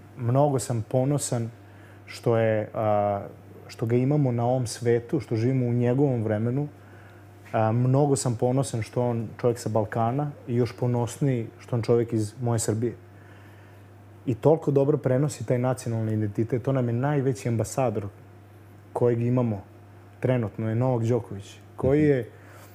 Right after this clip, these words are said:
Speaker 1: u sport gde je ono u-, uski fokus i tako dalje, uspeo da ubaci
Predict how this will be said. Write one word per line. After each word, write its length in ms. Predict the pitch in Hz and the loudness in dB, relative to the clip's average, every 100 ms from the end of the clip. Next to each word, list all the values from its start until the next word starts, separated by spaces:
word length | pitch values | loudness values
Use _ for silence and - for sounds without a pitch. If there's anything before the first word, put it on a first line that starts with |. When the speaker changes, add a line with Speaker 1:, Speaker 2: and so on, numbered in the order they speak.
| - - | -20 -6
Speaker 1:
u 100 | 127 | -2
sport 400 | 110 - 156 170 - - - - - - - - | -2 4 4 4 -4 -16 -20 -20 -20 -20 -20 -12
gde 140 | 120 131 | 2 4
je 200 | 135 123 | 6 4
ono 220 | 123 127 | 2 0
u-, 280 | 120 135 151 | 2 4 4
uski 280 | 147 - 113 | 2 0 -4
fokus 460 | - 127 127 151 | 0 0 2 -2
i 80 | 117 | -2
tako 260 | 117 127 135 | -2 0 0
dalje, 280 | 127 147 135 | 2 2 2
uspeo 400 | 120 - 170 135 | -2 2 2 4
da 120 | 123 | 4
ubaci 560 | 120 127 160 - 127 | 2 2 2 2 -2